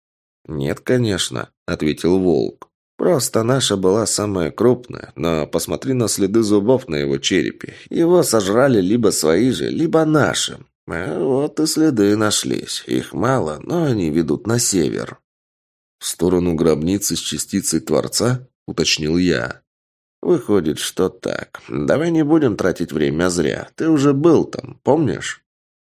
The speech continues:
"Это было давно, я забыл дорогу. Да и вплотную мы не подходили. Вожак показывал мне с уступа". "Это не оправдание", – возмутился Рагня. "Ладно,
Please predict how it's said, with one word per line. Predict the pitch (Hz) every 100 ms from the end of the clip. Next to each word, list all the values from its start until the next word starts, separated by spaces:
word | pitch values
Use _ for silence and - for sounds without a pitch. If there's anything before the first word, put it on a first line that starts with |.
| _ -
"Это | - 78
было | 80 104 101
давно, | 90 95 98 139 95
я | 80 82
забыл | 76 85 87 131
дорогу. | 95 87 90 76 - 50
Да | 52 62 127
и |
вплотную | 147 - 135 - 127 156 104
мы | 92
не | 85
подходили. | 76 78 - 110 98 78 58 -
Вожак | - 143 156 151 -
показывал | 104 123 123 110 98
мне | 92 101 110
с |
уступа". | 98 - - 127 - 53 50 - _ _ _ _ _ _ _ -
"Это | 107 - 101
не | 101
оправдание", – | 98 98 104 101 110 90 82 82 - -
возмутился | 87 85 87 - 71 - 95
Рагня. | 92 78 67 50 50 _ _ _ _ _ -
"Ладно, | 110 113 104 57 -